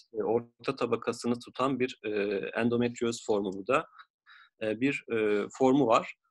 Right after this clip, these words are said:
O yüzden rahim ve yumurtalıkların birlikte çıkarılması öneriliyor. Genellikle kırk yaşın üzerinde herhangi bir çocuk beklentisi olmayan, ağrı şikayetleri ön planda olan hastalar için, eee, ve herhangi bir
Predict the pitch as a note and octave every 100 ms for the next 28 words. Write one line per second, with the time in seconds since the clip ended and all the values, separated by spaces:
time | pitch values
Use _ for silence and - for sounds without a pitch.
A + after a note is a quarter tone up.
0 | - C3+ C#3+ C3+ C3 C3 F3 E3 C3+ C3
1 | - A2 - B2 F3+ D3+ C3 - C3+ -
2 | G2+ G2+ G2 F2+ - G2 F#2+ G2 A2 A#2+
3 | A#2 A2 G#2+ A2 - B2 D#3 - _ _
4 | - C#3 A#2 G#2 F#2+ F#2+ F#2+ F#2 G2 C3
5 | B2+ A#2 G#2+ G2+ G#2 G#2+ - G2 - G#2+
6 | G#2+ - A2+ A2+ G#2+ F2 G#2+ C#3+ _ -
7 | - _ G#2 G#2 C#3+ F3+ - - B2 G#2+
8 | G2+ - G#2 - A#2+ B2+ B2 A2 G2 G2
9 | F#2+ G2 - _ _ A2 - - A#2 B2+
10 | F#2+ - D3+ _ - _ - G#2 F#2+ F#2+
11 | G2 - A2+ A#2 A2+ A2+ A#2+ E3 D3 A2+